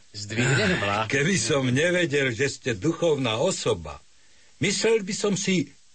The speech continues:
Speaker 2: že si vymýšľate, alebo žartujete. Ukážte mi, prosím, jazyk.
Speaker 1: A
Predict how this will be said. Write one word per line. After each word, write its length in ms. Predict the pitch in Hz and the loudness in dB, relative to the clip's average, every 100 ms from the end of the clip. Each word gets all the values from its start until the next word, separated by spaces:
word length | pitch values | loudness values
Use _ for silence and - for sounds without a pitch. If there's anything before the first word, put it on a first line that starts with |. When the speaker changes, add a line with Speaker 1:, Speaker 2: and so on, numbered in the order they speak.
| - | -6
Speaker 2:
že 100 | 165 | -4
si 120 | - | 0
vymýšľate, 640 | 151 151 113 92 92 85 147 | 2 2 0 -2 -4 -2 0
alebo 320 | 180 233 233 | 2 2 2
žartujete. 720 | 175 170 - 101 87 - 113 - - - - - | 0 -4 -6 -12 -12 -10 -12 -12 -14 -14 -6 -2
Ukážte 640 | 147 - 156 143 - 151 | -2 0 0 0 -2 -2
mi, 80 | 143 | 0
prosím, 520 | 139 135 135 143 123 | 0 -2 0 0 2
jazyk. 520 | 120 92 76 - - - - - - - - - - - - - - - - - | 2 -2 -6 -10 -12 -12 -20 -20 -20 -20 -20 -20 -20 -20 -20 -20 -20 -20 -20 -4
Speaker 1:
A 120 | 165 | -2